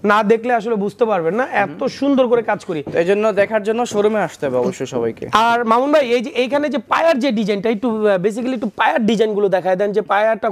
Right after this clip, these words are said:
Speaker 1: কত সুন্দর করে আমরা কাজগুলো
Speaker 2: কারুকাজ
Speaker 1: করেছি।
Speaker 2: করা আছে।
Speaker 1: সম্পূর্ণ হাতে দক্ষ মিস্ত্রির দ্বারাই কিন্তু আমরা তৈরি করি।
Speaker 2: ওকে।
Speaker 1: এই ছিল আমাদের এই, এ, একটা সোফা, আহ, থ্রি to ওয়ান।
Speaker 2: ওকে।
Speaker 1: আহ,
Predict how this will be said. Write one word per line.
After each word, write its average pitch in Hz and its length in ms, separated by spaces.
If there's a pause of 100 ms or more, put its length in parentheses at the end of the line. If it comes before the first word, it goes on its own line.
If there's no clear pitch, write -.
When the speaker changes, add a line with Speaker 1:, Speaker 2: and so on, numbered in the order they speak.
Speaker 1:
কত 233 300
সুন্দর 247 420
করে 226 160
আমরা 214 180
কাজগুলো 185 380
Speaker 2:
কারুকাজ 165 240
Speaker 1:
করেছি। 156 240
Speaker 2:
করা 120 200
আছে। 117 120
Speaker 1:
সম্পূর্ণ 247 380
হাতে 220 380
দক্ষ 226 260
মিস্ত্রির 233 420
দ্বারাই 220 300
কিন্তু 233 180
আমরা 220 180
তৈরি 190 260
করি। 147 200
Speaker 2:
ওকে। 131 220 (300)
Speaker 1:
এই 294 220
ছিল 285 220
আমাদের 285 380
এই, 254 380
এ, 240 40
একটা 226 400
সোফা, 233 420
আহ, 185 640
থ্রি 208 340
to 247 40
ওয়ান। 226 360 (220)
Speaker 2:
ওকে। - 180
Speaker 1:
আহ, 196 380